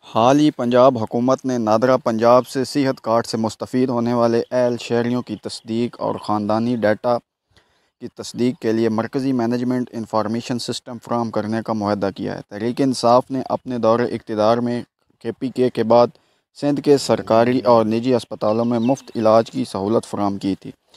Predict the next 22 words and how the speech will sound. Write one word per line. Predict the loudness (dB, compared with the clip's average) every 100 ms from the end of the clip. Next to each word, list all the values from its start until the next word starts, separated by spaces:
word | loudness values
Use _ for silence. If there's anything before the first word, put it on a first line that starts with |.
| _ _ -10
इस | -2
मकसद | -2 2 0
के | 4
लिए | 6 4 4
चार | 4 4
सौ | 4 2
अरब | 4 4 2
रुपए | 0 0 0
से | 2 2
ज़ायद | 4 4 2
की | -4 -4
ख़ती | -2 -2 0 0
रकम | -2 -2 -2
भी | -2 -2
इंश्योरेंस | -4 0 0 0 -4
कंपनी | -8 -8 -6 -4
को | -2 0
अदा | 2 2
कर | 2 -2
दी | -2 -4
गई | -4
थी | -8 -12